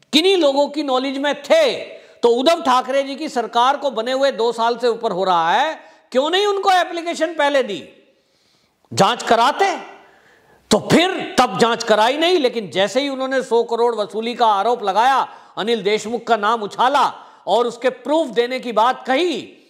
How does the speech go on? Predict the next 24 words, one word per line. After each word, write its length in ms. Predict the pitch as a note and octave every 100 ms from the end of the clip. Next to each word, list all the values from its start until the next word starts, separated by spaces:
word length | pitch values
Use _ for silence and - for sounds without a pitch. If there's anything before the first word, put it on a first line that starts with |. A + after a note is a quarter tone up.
| _ -
तत्काल 720 | F3+ - B3+ D4 C#4+ C4+ B3
उनके 320 | A3 G#3+ A3
ऊपर 220 | G3+ G#3
पांच 520 | G3 F#3 F#3 G3 - - _ -
केस 200 | F3 D#3
दर्ज 180 | D#3 C#3
कर 160 | B2 C#3
दिए। 400 | A2 A#2 G2+ - _ _ - - -
ये 60 | A#3
पांचों 420 | A#3+ A#3 A#3 C#4+
लोग 260 | D4 C#4+ C#4+
कहां 220 | A#3 C4+ A3+
थे 80 | G3+
जब 180 | D3+ -
से 100 | D#3+
पहले? 340 | C#3+ A#2+ G2+ F#2+ - _ - -
और 120 | A3 C#4
इसलिए 260 | F4 F#4
परमवीर 580 | F4 A#3+ B3+ C4 D4+ E4
सिंह 280 | B3+ A3 C3+ - - _ _ -
दोषी 340 | C3+ G3+ B3+ D3+
है 260 | F3+ D4
कि 160 | D#4+ A#3
नहीं, 320 | G3 G#3+ B2+